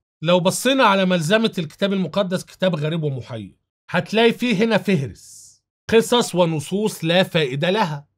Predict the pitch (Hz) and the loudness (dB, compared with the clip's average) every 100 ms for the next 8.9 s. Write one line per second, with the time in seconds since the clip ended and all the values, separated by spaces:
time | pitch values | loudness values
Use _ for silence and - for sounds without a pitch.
0 | _ _ 120 - 190 196 175 165 165 190 | _ _ -14 -4 0 2 0 0 -2 -2
1 | 185 151 151 165 151 - - - 110 92 | -4 -6 -6 -6 -6 -8 -18 -18 -18 -18
2 | _ _ 135 143 151 156 147 226 233 196 | _ _ -4 0 2 2 2 2 0 -4
3 | - - 143 165 170 185 233 226 170 165 | -12 -8 -2 0 4 4 4 2 -2 -2
4 | - 226 220 214 139 143 202 214 185 - | 0 0 4 2 0 0 2 2 0 0
5 | 208 208 - 240 180 147 _ _ - - | 2 2 0 0 -4 -10 _ _ -6 -2
6 | 175 240 233 160 233 214 196 190 156 - | 2 4 4 2 2 4 4 4 0 -8
7 | 131 151 220 214 190 175 165 160 208 196 | -6 0 2 2 2 2 0 0 0 -2
8 | - 160 151 147 135 131 127 117 90 | -6 -6 -6 -6 -6 -8 -12 -14 -16